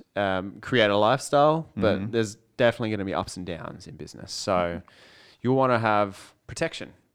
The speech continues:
Speaker 1: in
Speaker 2: Yep.
Speaker 1: place.
Speaker 2: So an easiest solution, most people who've just sat around the, uh, the, having a beer at a table one night and decided to open up a gym is they go, "Oh, we'll just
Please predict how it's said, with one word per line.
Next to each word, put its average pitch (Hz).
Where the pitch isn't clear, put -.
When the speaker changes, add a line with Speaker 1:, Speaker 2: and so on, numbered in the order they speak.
Speaker 1:
in -
Speaker 2:
Yep. 87
Speaker 1:
place. 82
Speaker 2:
So -
an 117
easiest 139
solution, 101
most 107
people 95
who've 98
just -
sat 127
around 113
the, 90
uh, 73
the, 80
having 110
a 98
beer 104
at 92
a 87
table 104
one 95
night 92
and 65
decided 90
to 82
open 95
up 98
a -
gym 92
is 85
they -
go, 82
"Oh, 90
we'll 87
just 101